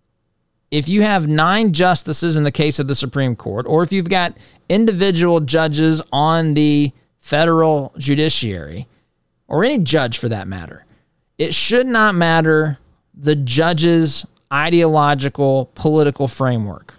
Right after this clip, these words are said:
right? The, the position that they come from. We should not care one iota, or they should not even care. How about that? They shouldn't, it shouldn't matter to them one iota what their political beliefs are, because their job is to interpret the Constitution.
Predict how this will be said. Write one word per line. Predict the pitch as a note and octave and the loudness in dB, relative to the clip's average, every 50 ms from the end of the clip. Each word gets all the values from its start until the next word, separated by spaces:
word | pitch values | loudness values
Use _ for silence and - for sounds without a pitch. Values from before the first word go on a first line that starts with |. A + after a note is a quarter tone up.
| _ - | _ -20
right? | - - - - _ - - - - | -20 -18 -18 -20 _ -20 -20 -20 -10
The, | C3+ C#3 D3 B2 | -6 -4 -4 -2
the | D3+ D#3 | -2 -4
position | C3 D#3+ D3+ D#3 F#3 F3+ - E3+ D#3+ | -2 -2 -2 0 0 -2 0 -2 -2
that | D3 | 0
they | - F#3 F#3 | 0 -2 -2
come | - - C#3 B2 | 0 -2 -2 -2
from. | G#2+ G2 F#2+ A#2 | -2 -6 -4 -2
We | C#3 D#3+ E3+ | 0 0 2
should | - - G#3 G3 | 2 0 0 0
not | G3+ G3+ G3+ G#3 G3+ - _ _ _ _ - | 0 2 2 0 0 -4 _ _ _ _ -14
care | - - - A#3 B3+ B3 G3 B2+ G#2+ G#2+ A2 | -10 -6 -2 0 2 2 2 0 -2 -4 -4
one | B2 C3 D#3+ G#3 B3 C#4 | -2 0 0 0 0 0
iota, | C#4 B3+ A#3 A3+ A#3+ A3 D#3 A2+ F2 F2+ A#2+ C3+ _ _ _ _ _ _ _ _ _ _ _ _ _ _ _ _ _ _ _ _ _ _ _ _ _ _ _ _ _ _ _ | 0 2 2 2 2 2 2 0 -4 -8 -10 -12 _ _ _ _ _ _ _ _ _ _ _ _ _ _ _ _ _ _ _ _ _ _ _ _ _ _ _ _ _ _ _
or | - B2+ | -8 -2
they | C3+ E3+ A3+ A#3+ | 0 0 2 2
should | - - D#3 C#3 | 0 0 0 0
not | C3 - - - - | -2 -2 -4 -8 -10
even | - G#2+ G2+ G2 F2+ | -10 -10 -10 -10 -10
care. | - - - G2 F#2+ | -12 -12 -10 -8 -4
How | B2 | -2
about | C3+ C3 B2 A2+ - | -2 0 -2 -2 -2
that? | C#3 B2+ A2 G2+ A2 | -2 -4 -4 -4 -4
They | C3 D#3+ G#3 B3 | 0 0 2 2
shouldn't, | G#3+ - C4 B3 A3 A3 - | 0 0 0 -2 -2 0 -2
it | G#3 - | -2 -2
shouldn't | - B3 B3+ B3 A3+ F3 | 0 -2 -4 -4 -2 -2
matter | F3 F3+ F#3+ G3+ A3 A3 G#3 E3+ | -2 0 0 0 0 0 0 0
to | F3 E3+ | 0 0
them | D#3+ E3+ E3+ E3 D#3 D#3 | 2 2 2 2 2 2
one | D#3+ F3 F#3 | 2 2 2
iota | F#3+ F#3 F#3 F3 E3+ D#3+ D#3+ D#3 D#3 D3+ D3 C#3 - _ _ _ _ _ _ _ _ _ _ _ _ _ | 2 2 2 2 4 4 4 4 4 2 2 0 -4 _ _ _ _ _ _ _ _ _ _ _ _ _
what | C#3+ C#3 D#3 E3 D#3+ - | -2 0 0 0 0 0
their | E3+ D#3+ D3 | 0 0 0
political | - - D3+ D3 C#3+ C#3 C3 - C#3 C3 | 0 -2 -2 0 0 0 0 0 0 0
beliefs | A#2+ B2 A#2+ A#2+ A#2 G#2+ - - | 0 0 0 -2 -2 -4 -4 -6
are, | F#2 F#2 | -6 -6
because | G#2 A2+ - C3 B2+ A#2+ | -8 -6 -4 -4 -4 -2
their | A2 A#2 G#2+ | -2 -4 -4
job | G#2+ A2 A2 B2+ C3 D3 F3 G3 A3 A3+ A3 | -4 -2 0 0 2 2 2 2 2 2 0
is | - B2+ B2 - | -2 -4 -6 -6
to | - D3 C3 | -4 -4 -4
interpret | A#2+ A#2 - C3+ A#2 - A2+ F2+ | -4 -2 -2 -2 -4 -4 -6 -12
the | - | -12
Constitution. | - - A#2+ A2+ A2 - - G2 - - D#3+ G3+ A3+ - - C#4 C#4 C#4 G#3+ | -10 -8 -6 -6 -6 -6 -8 -6 -4 -2 0 0 0 -2 -2 -4 -4 -4 -6